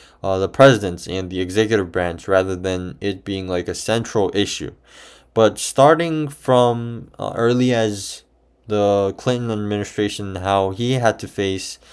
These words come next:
the, uh, Newt Gingrich Congress and the, um, Contract with America Congress, um, I think that's when these economic issues started. And I know this is quite a long background story, but bear through with me.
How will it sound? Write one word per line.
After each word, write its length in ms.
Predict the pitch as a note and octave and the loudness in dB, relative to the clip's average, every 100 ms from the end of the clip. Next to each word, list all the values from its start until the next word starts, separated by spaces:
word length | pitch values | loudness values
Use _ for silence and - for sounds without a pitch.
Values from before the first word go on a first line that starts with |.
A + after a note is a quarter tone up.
| - - - | -20 -20 -8
the, 540 | G#2 G2 G2 F#2 F2+ - | -2 0 0 0 -2 -4
uh, 380 | G1+ G1+ E2+ E2+ | -4 -2 -2 -4
Newt 240 | G#2 A2+ | -4 -2
Gingrich 560 | A#2 A2 G#2 F#2 - - | 0 0 -2 -2 -6 -4
Congress 720 | G#2 G2+ F2 E2+ E2+ - - _ _ _ - | 2 2 0 -4 -6 -12 -16 _ _ _ -6
and 400 | F#2 F#2+ F#2 F#2 | -2 -2 -2 -4
the, 500 | F#2 F#2 F2+ F2+ F2+ - - | -2 -2 -2 -2 -4 -6 -8
um, 300 | F2 E2 - | -6 -6 2
Contract 500 | A2+ A2 A2+ G#2 - | 4 6 6 4 2
with 160 | G2 | -4
America 480 | F#2+ G2+ G#2 G2 A2 | -2 2 4 4 0
Congress, 640 | - F#2 F2 E2 E2 - - _ - _ - | -2 -2 -2 -4 -4 -8 -18 _ -20 _ 0
um, 460 | F#2+ F#2 F#2 F#2 - | 4 4 2 -6 -2
I 100 | G#2 | 0
think 220 | B2+ A2 | 0 2
that's 340 | G#2+ C3 - - | 8 8 6 -2
when 460 | G2+ G2 F#2+ F#2 | 0 0 -4 -8
these 260 | F#2+ F#2 F2+ | -6 -6 -6
economic 480 | G2 G2+ F#2+ F#2 E2 | -6 -2 -4 -4 -6
issues 320 | - F#2+ F2 | -6 -8 -8
started. 480 | - B2+ G2+ D2+ - _ _ - - - - _ | 2 4 4 0 -6 _ _ -20 -20 -20 -20 _
And 100 | A2 | 0
I 80 | A2 | 2
know 180 | A#2 C#3+ | 4 4
this 240 | B2+ A#2+ | 4 0
is 300 | A#2+ A2 - - | -2 -4 -6 -12
quite 200 | - A2+ | -2 0
a 60 | A2 | 4
long 420 | G#2 G#2 G2+ G2 | 6 6 4 0
background 420 | F#2+ G2 G#2 F#2+ | 4 4 2 -4
story, 320 | F2+ F2+ F2 F#2+ | -4 -4 -4 -4
but 260 | F2+ E2 | -6 -4
bear 180 | F#2+ F#2 | -2 -4
through 280 | F#2 G2 F#2+ | -2 -2 -2
with 180 | F2+ - | -4 -8
me. 280 | F2+ A#2+ | -12 -12